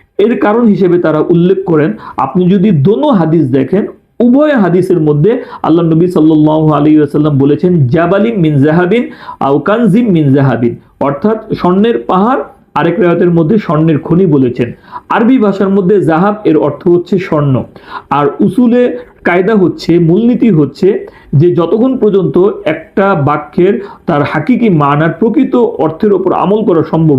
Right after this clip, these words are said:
হবে, ততক্ষণ পর্যন্ত ওই মানার মাজাজি অর্থাৎ রূপক অর্থ নেওয়া এটা গ্রহণযোগ্য হবে না। আমরা এখন দেখতে পাচ্ছি যে স্বর্ণের পাহাড় এটা প্রকাশিত হওয়া সম্ভব,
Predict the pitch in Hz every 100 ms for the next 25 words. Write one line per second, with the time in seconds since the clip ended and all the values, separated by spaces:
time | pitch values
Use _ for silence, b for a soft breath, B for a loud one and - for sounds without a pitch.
0 | 135 147 - B B _ 170 220 214 208
1 | 180 175 175 156 208 240 - - 214 262
2 | 240 151 143 143 156 208 - 151 160 175
3 | 208 170 208 147 135 151 151 175 233 -
4 | 160 160 165 165 214 370 156 131 147 156
5 | 127 127 123 123 123 120 110 B B B
6 | - 214 247 247 233 247 247 220 226 -
7 | 233 B B - 175 185 180 190 180 -
8 | 151 160 151 - 160 175 180 202 202 190
9 | 185 165 160 170 180 160 -